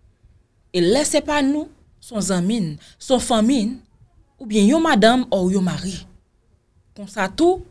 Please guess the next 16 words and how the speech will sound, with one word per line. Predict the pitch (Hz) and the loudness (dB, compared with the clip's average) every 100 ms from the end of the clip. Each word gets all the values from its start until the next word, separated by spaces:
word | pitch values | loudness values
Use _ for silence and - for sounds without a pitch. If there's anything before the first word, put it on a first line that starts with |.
| _ _ _ _ _ _ _ _ | _ _ _ _ _ _ _ _
li | 311 | -4
kapab | 427 403 330 | -2 0 2
yon | 311 311 | 2 0
moun | 339 339 | 0 0
ke | 311 | 0
ou | 311 | 2
pa | 294 | 2
menm | 302 294 | 2 0
konnen, | - 311 277 | -2 2 2
ki | 330 247 | 2 2
bezwen | 247 226 240 | 2 0 -2
èd | 269 269 196 | -2 -2 0
nan | 226 214 | 0 2
yon | 214 | 2
moman | 208 190 | 2 0
difisil | 175 180 175 - - 180 160 147 | -4 -12 -18 -20 -18 -18 -18 -20